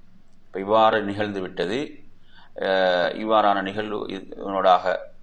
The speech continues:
ஒருவருக்கு இந்திரியம் வெளிப்பட்டால் அதுக்கு பரிகாரம் இருக்கிறதா என்று சொல்லி பார்க்கின்ற போது, அஹ், இப்படி உடல் இல்லாத இந்த செயல்களின் மூலம் ஒருவருக்கு இந்திரியம் வெளிப்படுகின்ற போது அதற்கு பரிகாரம் இல்லை. வலா கஃபாரத்த அலைஹி.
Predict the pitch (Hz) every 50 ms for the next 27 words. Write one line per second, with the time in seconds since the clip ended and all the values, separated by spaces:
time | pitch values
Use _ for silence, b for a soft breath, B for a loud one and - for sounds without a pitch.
0 | - - 95 95 95 90 87 90 90 95 95 95 95 90 87 85 82 - - -
1 | - 113 127 117 107 104 - - - - - - - 95 107 139 131 135 131 117
2 | 101 98 92 90 73 - 85 82 82 82 80 80 76 - - - 80 78 - 76
3 | 78 73 - - 76 73 73 73 - 80 90 107 131 160 185 - B B B B
4 | B B B B B B B - - 95 92 92 90 90 90 87 87 82 82 80
5 | 76 - - - - - - - - - b b b b b b b b b b
6 | b - - - - - - - - - - - - - 107 107 104 107 110 127
7 | 131 127 123 117 113 123 135 143 135 135 123 117 127 127 127 127 - 127 131 135
8 | 135 127 123 123 120 120 120 113 113 113 113 110 104 - - 101 104 104 104 104
9 | 101 98 95 98 98 104 92 90 92 92 87 90 82 87 107 139 127 120 113 -
10 | 117 - - 107 110 139 131 135 127 117 120 127 123 107 90 80 80 92 95 95
11 | - - 104 - - 127 120 110 104 104 - 131 107 95 92 90 87 85 82 90
12 | 87 85 78 78